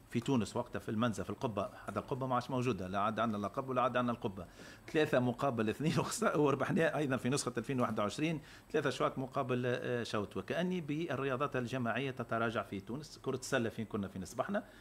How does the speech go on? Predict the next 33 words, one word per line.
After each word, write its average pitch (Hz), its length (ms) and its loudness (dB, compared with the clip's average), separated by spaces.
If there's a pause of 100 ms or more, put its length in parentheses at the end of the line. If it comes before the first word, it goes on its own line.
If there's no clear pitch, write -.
(220)
كنا 123 160 2
أبطال 107 220 0
أفريقيا 110 340 -4
توا 110 260 -4
من 98 220 -10
السنوات، 113 680 -4
معناها 110 580 0
عامنا 120 320 4
والوسنة 107 400 0
ماناش 104 280 -2
موجودين. 110 500 -2 (280)
كرة 202 260 4
اليد 156 240 2
كملنا 131 440 0
آخر 131 160 -4
نسخة 127 260 -4
للبطولة 113 420 -2
الأفريقية 113 320 -4
في - 80 -6
المرتبة 101 400 -2
الرابعة. 135 480 2 (460)
ما 170 100 2
هي 156 140 2
أسباب 143 280 0
تراجع 120 480 0
الرياضات 110 460 0
الجماعية 107 520 -2
في 98 140 -6
تونس 123 300 -6
خاصة - 600 -4
في - 80 -8
السنتين 123 720 -2
الأخيرتين؟ 107 540 -6